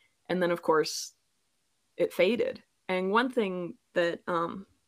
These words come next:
makes my experience a little bit different than yours is, uh,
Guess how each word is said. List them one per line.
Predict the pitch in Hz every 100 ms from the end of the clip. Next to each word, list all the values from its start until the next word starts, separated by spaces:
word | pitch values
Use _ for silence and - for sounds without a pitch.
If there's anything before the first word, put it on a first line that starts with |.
| _ _ _ _ _ -
makes | 196 175
my | 208
experience | 190 - 185 185 180
a | 175
little | 214 233
bit | 180 -
different | 175 175 165
than | - -
yours | - 160 - _ - _ _ _ _ _
is, | 190 190 190 185 185
uh, | 175 175 170 170